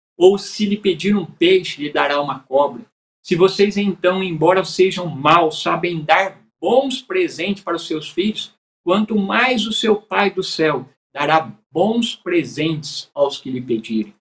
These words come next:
Mateus sete, doze. "Portanto, em tudo faça aos outros o que você gostaria que fizesse a você, pois isso se resume à lei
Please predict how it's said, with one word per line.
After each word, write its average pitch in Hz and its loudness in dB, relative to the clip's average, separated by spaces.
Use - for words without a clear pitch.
Mateus 165 2
sete, 185 -2
doze. 156 2
"Portanto, 208 2
em 220 4
tudo 247 -2
faça 233 0
aos 240 -2
outros 170 4
o - -18
que 196 -6
você 190 0
gostaria 170 -2
que - -16
fizesse 156 -6
a 208 -14
você, 151 -10
pois 131 -4
isso 151 -6
se 131 -6
resume 131 -4
à 110 -8
lei 151 0